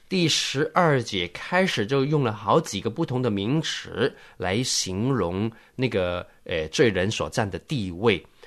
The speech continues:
好不好？请方亚欣呢，替我们把这几个不同的地位的形容词呢念出来，就是以弗所书第二章第十二节开始，一直呢到第十三节。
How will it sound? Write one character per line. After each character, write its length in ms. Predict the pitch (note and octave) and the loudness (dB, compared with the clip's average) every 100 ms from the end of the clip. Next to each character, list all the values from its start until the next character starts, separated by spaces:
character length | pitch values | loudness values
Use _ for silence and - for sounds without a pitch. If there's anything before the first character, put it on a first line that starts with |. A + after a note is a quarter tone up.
| - | -6
好 120 | A#2 | 0
不 60 | D#3+ | 2
好？ 140 | C#3+ | 2
请 220 | - F2+ | 0 -6
方 180 | E2+ C#3+ | -2 -2
亚 120 | D3+ | 0
欣 200 | A2 C3+ | -2 -2
呢， 140 | B2 F#2+ - - - | -4 -4 -10 -20 -10
替 140 | D3 | -4
我 160 | A2+ F#2 | -2 -2
们 360 | F2+ F#2+ A2+ A#2+ - - | -2 -2 -4 -6 -14 -6
把 200 | D2+ D#2 | -4 -4
这 160 | C3+ B2+ | -4 -4
几 320 | - E2 D#2+ | -6 -10 -6
个 120 | G2 | -6
不 100 | D3 | -4
同 140 | A#2 | -2
的 100 | A#2 | -2
地 220 | G#2+ E3+ B2+ | -2 -2 0
位 160 | A#2 | 0
的 120 | G2 | 0
形 260 | F2+ - F#2+ | -2 -2 -4
容 200 | F#2+ G#2 | -2 -2
词 280 | - - E2 | -2 -2 -4
呢 160 | F#2 | -6
念 220 | F#2+ A#2+ F2 | -4 -4 -4
出 160 | G#2+ | -4
来， 180 | E2 E2+ | -4 -4
就 120 | - | -6
是 260 | G2+ F#2 E2 - | -6 -6 -6 -10
以 120 | - G2+ | -8 -4
弗 120 | F#2+ | -2
所 260 | - F2 | -2 -2
书 380 | F2 - A#2+ A2+ - - | -2 -2 0 0 -6 -16
第 140 | - B2+ - | -8 -8 2
二 300 | D#3+ G#2+ F#2 | 4 4 2
章 320 | A#2+ A2+ A2+ - - - | 0 0 -2 -8 -16 -2
第 300 | A#2+ G#2 F#2 | 0 2 0
十 420 | - - G2 G#2+ | -4 -4 -4 -2
二 300 | - C3+ G2 | 0 0 0
节 260 | E2+ D#2+ D2 | -4 -10 -12
开 340 | - - C#3 D3+ | -12 -4 0 0
始， 280 | - E2+ | -2 -6
一 140 | - A#2+ | -8 -8
直 140 | G2 | -6
呢 200 | G2+ G#2 - - - | -4 -4 -6 -20 -6
到 320 | G#2 F#2+ F2+ | 0 0 0
第 200 | - G#2 | -4 -6
十 260 | F#2 - G2+ | -6 -6 -8
三 360 | - D3 D3 | -2 0 2
节。 240 | C#3+ - | -2 -6